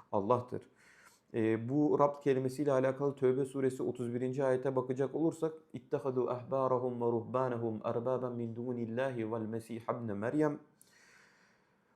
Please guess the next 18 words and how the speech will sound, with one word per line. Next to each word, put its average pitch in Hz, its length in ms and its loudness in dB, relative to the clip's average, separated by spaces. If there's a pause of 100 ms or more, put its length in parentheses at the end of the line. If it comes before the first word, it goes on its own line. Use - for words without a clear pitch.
"Ve 139 140 8
ma 139 200 4
umri 151 320 2
illa, 127 720 2 (420)
ve 123 160 4
ma 131 280 2
umiru 139 420 2
illa 139 320 2
liya'budu 127 1000 2
ilahen 123 540 2
vahida, 147 580 2
la 131 260 2
ilahe 113 420 0
illa 139 480 0
huve 135 140 2
subhanahu 127 680 -2
amma 123 340 0
yüşrikun." 110 600 -2